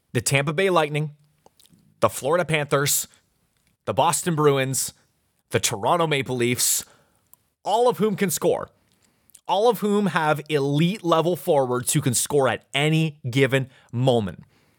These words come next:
Boston has that chemistry and symmetry with Bergeron, Marchand, and Pastrnak. Tampa is Tampa. And yes,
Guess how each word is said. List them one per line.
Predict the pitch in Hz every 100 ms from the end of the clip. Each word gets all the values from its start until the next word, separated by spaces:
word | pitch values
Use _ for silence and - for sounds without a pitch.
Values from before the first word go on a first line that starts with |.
| _ _ _ _ _ _ _
Boston | - 175 180 202 160
has | 151 120
that | 117 104 -
chemistry | - 170 202 - - 208
and | 156 143
symmetry | - 190 - 190
with | 175 147 -
Bergeron, | 156 170 165 180 180 175 170 _ _ _ _
Marchand, | 139 151 - 160 156
and |
Pastrnak. | 147 135 - 135 127 127 - - - _ _
Tampa | - 180 196 185 190 185
is | 170 143
Tampa. | - - 165 151 143 143 - - - - _ _
And | 147 139
yes, | 139 185 - -